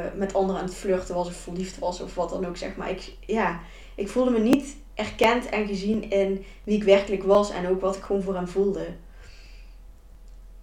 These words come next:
Dus bij ons alle twee was er echt gewoon, kwam er echt vet veel los. En er waren echt intense weken, heftige weken.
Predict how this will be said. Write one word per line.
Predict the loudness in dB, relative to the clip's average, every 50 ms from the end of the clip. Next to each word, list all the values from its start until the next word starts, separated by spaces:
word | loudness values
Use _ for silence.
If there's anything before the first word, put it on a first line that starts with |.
| -20 -20 -20 -20 -20 -14 -2
Dus | 2 4 4 4 4 2 4
bij | 8 10 10
ons | 10 8 6 4
alle | 4 4 4 4
twee | 2 2 4 4 6 4 4 2 -2 -4
was | -2 2 4 4 4 2
er | 0
echt | -2 -2 -2 -2 -4
gewoon, | -4 -4 -2 -2
kwam | -2 -2 -2
er | -2 -2
echt | -4 -4 -6 -6
vet | -10 -10 -6 -2 -2 0 0 -2 -4 -10 -16 -18
veel | -14 -8 -6 -4 -4 -4 -4 -4 -6 -8 -4 -2
los. | -2 -2 0 -2 -6 -10 -12 -12 -10
En | -8 -6 -6 -4 -4 -6 -6 -8 -10 -16 -18 -18 -12 -4
er | -2 0
waren | 2 2 2 0 -2 0
echt | 0 2 2 2 0 -4 -6
intense | -4 -4 -2 2 2 2 2 2 0 -2 -6
weken, | -4 -4 -6 -6 -6 -8 -4
heftige | -2 -2 -2 -2 -2 -6 -6 -6
weken. | -6 -6 -6 -6 -6 -6 -6 -8 -8